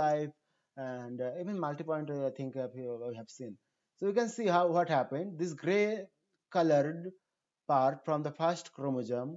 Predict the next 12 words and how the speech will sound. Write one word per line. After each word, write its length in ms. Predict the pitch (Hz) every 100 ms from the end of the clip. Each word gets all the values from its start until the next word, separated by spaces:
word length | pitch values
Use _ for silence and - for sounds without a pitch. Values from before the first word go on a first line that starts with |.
| - _ _ _ - 147 160
is 80 | 156 160 - _ _ - -
placed 320 | 175 180 175 147
here 260 | 131 147 180 190 _
in 120 | 139 131
the, 100 | 139 202 - _ _ _ _ _ _ _ _ 185 202
you 60 | 147
know, 120 | 135 127 - 151 165
second 480 | - 160 156 170 170 165
children 460 | 156 151 156 156
or 260 | 160 139 135 127 -
child, 320 | 135 135 214 - _ _ _ _
and 220 | 139 139